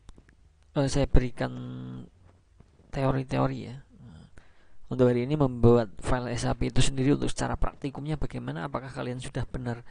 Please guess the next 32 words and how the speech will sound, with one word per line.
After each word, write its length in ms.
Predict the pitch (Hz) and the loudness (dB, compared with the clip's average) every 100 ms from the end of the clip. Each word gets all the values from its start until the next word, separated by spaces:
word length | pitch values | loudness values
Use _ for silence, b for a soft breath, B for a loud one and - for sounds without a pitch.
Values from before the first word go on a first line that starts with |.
| B B B - | B B B -8
eh, 160 | 123 | -8
dalam 320 | - 127 135 123 | -2 -2 0 -2
mempraktikannya, 1040 | 123 120 101 131 127 117 117 151 185 226 | -2 -4 -8 -10 -8 -8 -8 -6 -6 -8
eh, 360 | - 123 117 117 | -14 -12 -10 -10
nanti 320 | 117 127 156 | -12 -10 -8
bisa 240 | 165 - 120 | -4 -4 -4
kalian 240 | 127 120 | -6 -8
simak 400 | 120 131 147 107 | -10 -12 -12 -10
ya. 240 | 110 135 B B B B - | -12 -8 B B B B -8
Eh, 60 | 92 | -6
apakah 320 | 113 - 120 | 2 2 2
benar 320 | - 120 139 | -4 -4 -2
untuk, 320 | 143 127 127 - - | -2 -2 -4 -6 -12
eh, 80 | 120 107 | -12 -8
cara 320 | 123 127 139 | -6 -4 -4
membuat 400 | 127 117 120 - - - | -4 0 0 0 -18 -8
hal 240 | 113 113 | -8 -6
tersebut 400 | 123 - - 127 - | -4 4 6 6 2
ya. 240 | 113 143 - b b b b b b b - - | -12 -12 -20 b b b b b b b -16 -8
Eh, 480 | 113 123 127 131 131 | -4 -2 0 0 0
mungkin 320 | 143 180 160 | 0 -2 -2
bisa 320 | - 135 135 | 0 -2 -2
kita 320 | 135 131 139 | -6 -4 -4
mulai 480 | 139 139 143 156 147 | 0 0 0 -2 -4
ya, 160 | 185 - | -4 -8
eh, 160 | 131 117 | -8 -6
saya 240 | 117 123 | -6 -4
previewkan 800 | 117 - 120 113 120 113 113 113 | 0 2 0 0 0 -2 -4 -8
dulu. 320 | 127 - 165 180 - - _ _ _ _ - - - - - - B B B B B B B B B - - 156 | -8 -6 -8 -10 -16 -20 _ _ _ _ -20 -20 -20 -20 -18 -16 B B B B B B B B B -20 -2 2
Eh, 60 | |
untuk 240 | 165 170 165 | 8 6 10
pertama 960 | 170 165 165 165 175 202 214 214 214 | 8 8 2 -2 -4 -6 -8 -8 -10